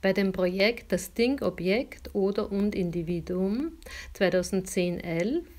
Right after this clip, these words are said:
fünfundsechzig Positionen aus Kunst, Wissenschaft und Literatur, trug Herwig Peterlik bei.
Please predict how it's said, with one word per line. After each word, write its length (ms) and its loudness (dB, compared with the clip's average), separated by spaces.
fünfundsechzig 1000 2
Positionen 920 0
aus 220 -4
Kunst, 500 0
Wissenschaft 580 -2
und 200 -2
Literatur, 920 -2
trug 400 2
Herwig 360 2
Peterlik 600 0
bei. 260 -6